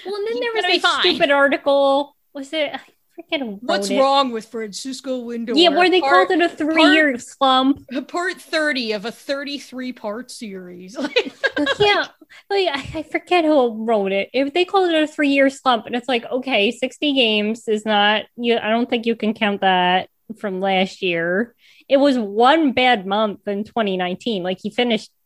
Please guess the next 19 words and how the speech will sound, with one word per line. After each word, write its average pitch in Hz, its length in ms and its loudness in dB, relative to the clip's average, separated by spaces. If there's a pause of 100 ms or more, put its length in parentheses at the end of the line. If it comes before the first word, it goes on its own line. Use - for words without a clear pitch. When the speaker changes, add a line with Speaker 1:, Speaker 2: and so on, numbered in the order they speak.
Speaker 1:
poorly, 190 520 0
but 196 120 -2
overall, 220 520 4
twenty 208 260 -4
nineteen, 202 380 -4
he 190 100 -4
had 185 100 0
a 175 80 -6
good 185 220 -4
year. 202 500 0 (300)
And 320 160 0
then 339 160 2
now, 330 160 4
like, 311 220 0
two 320 240 2
months 269 560 2 (120)
in 254 260 -2
twenty 247 340 -2
twenty-one. 214 840 0